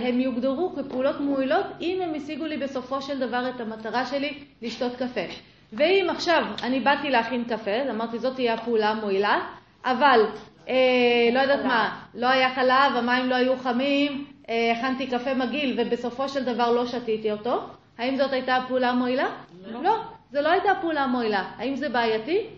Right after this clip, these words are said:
Speaker 1: גם לא. אנחנו נראה, אז פשוט אני אלמד שבתנאים האלה שיש,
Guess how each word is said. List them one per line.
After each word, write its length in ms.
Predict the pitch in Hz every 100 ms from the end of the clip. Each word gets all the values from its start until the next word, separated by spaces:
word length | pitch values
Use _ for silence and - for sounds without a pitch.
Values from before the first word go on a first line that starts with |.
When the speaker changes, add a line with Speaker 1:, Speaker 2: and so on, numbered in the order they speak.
| - _ _ -
Speaker 1:
גם 240 | 254 330
לא. 120 | 226 196 202
אנחנו 240 | 208 220
נראה, 440 | 226 254 330 339 214
אז 60 |
פשוט 240 | 214 294 294
אני 180 | 277 277
אלמד 320 | 269 370 233 - - _ _
שבתנאים 680 | - 240 240 247 254 330 294
האלה 300 | 262 294 302
שיש, 560 | 330 349 427 427 -